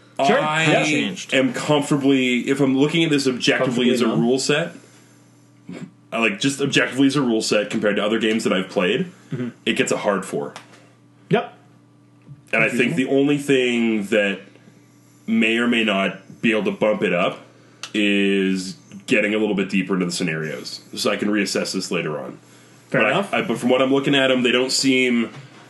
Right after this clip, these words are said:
Speaker 2: as dynamic as some of the rule sets, so hard four.
Speaker 1: Okay. Scenario, that's interesting. Okay.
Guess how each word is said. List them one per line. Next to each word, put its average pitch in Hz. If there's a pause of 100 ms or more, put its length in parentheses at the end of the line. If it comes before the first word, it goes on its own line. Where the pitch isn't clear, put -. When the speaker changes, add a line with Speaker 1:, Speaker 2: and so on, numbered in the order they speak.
(400)
Speaker 2:
as 117
dynamic 127
as 120
some 117
of 113
the 113
rule 123
sets, 214
so 101 (520)
hard 98
four. - (540)
Speaker 1:
Okay. - (840)
Scenario, 147
that's 139
interesting. 156 (200)
Okay. 160